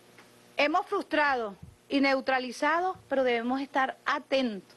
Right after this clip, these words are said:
Así que todos los organismos de seguridad, pues, con los planes establecidos para proteger a la Asamblea Nacional y que ese día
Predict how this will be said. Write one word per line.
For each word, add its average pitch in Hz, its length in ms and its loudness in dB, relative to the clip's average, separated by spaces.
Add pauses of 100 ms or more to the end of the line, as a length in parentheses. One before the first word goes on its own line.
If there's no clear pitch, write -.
Así 214 260 -8
que 269 240 -2 (360)
todos 311 200 2
los 330 120 0
organismos 277 480 -2
de 277 60 -2
seguridad, 254 640 0 (400)
pues, 233 200 0
con 240 200 0
los 233 140 0
planes 320 500 0
establecidos 320 920 0 (180)
para 330 280 0
proteger 277 680 -2 (140)
a 233 100 0
la 233 80 0
Asamblea 240 720 0 (340)
Nacional 254 680 0 (320)
y 262 140 0
que 277 120 0
ese 294 220 -2
día 285 360 0